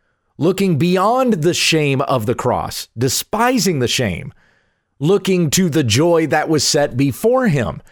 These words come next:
the promise that the Father had given to the Son, and we are the inheritance that the Son receives. We are the treasure that the Father has given to the Son,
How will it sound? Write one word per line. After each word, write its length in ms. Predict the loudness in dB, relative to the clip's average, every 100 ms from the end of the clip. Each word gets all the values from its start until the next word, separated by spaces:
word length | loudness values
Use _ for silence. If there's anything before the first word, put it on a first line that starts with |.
| _ _ _
the 140 | -4 -2
promise 480 | 0 0 2 0
that 180 | 0 -2
the 80 | -2
Father 420 | 0 0 2 2
had 320 | 2 0 0
given 440 | 0 0 2 0 0
to 180 | 0 0
the 120 | 0
Son, 400 | 0 -2 -2 -4 -2
and 260 | -2 0
we 420 | 0 0 0 0
are 560 | 0 0 2 2 2 0 -4 _ -4
the 160 | 0 0
inheritance 880 | 0 0 2 0 0 -2 -2 -4 -8 _ -4
that 240 | -2 0
the 120 | -2
Son 600 | -2 -2 0 0 0 -2 -4 _ _
receives. 840 | -2 -2 0 0 2 0 -2 -6 -8 -12 -4
We 180 | 0 2
are 180 | 2
the 120 | 2 0
treasure 540 | 0 2 2 2 2
that 180 | 0 0
the 100 | -2
Father 500 | -2 0 0 2 2
has 200 | 0 0
given 320 | 0 0 -2
to 280 | 0 2 2
the 160 | 0
Son, 400 | 0 0 0 0